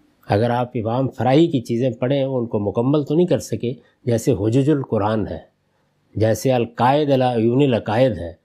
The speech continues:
तो आप वो देखेंगे कि उसमें सिरे से इस इल्म कलाम को उठाकर एक तरफ रख दिया गया है और कुरान मजीद चीज़ों को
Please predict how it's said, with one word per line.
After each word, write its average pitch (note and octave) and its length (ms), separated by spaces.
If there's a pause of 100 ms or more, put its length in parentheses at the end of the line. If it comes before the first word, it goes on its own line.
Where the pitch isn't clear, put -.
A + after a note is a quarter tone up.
(340)
तो A2 60
आप A#2+ 160
वो B2 140
देखेंगे A#2 540 (460)
कि B2+ 40
उसमें D3 360
सिरे G3 420
से - 180
इस E3 220
इल्म C#3+ 300
कलाम C3+ 400
को C#3 160
उठाकर B2 380
एक B2+ 200
तरफ E3+ 200
रख D#3+ 100
दिया E3 260
गया E3+ 240
है F3+ 220 (360)
और C3 160 (120)
कुरान F#3+ 400
मजीद F3+ 480
चीज़ों D3+ 320
को E3+ 220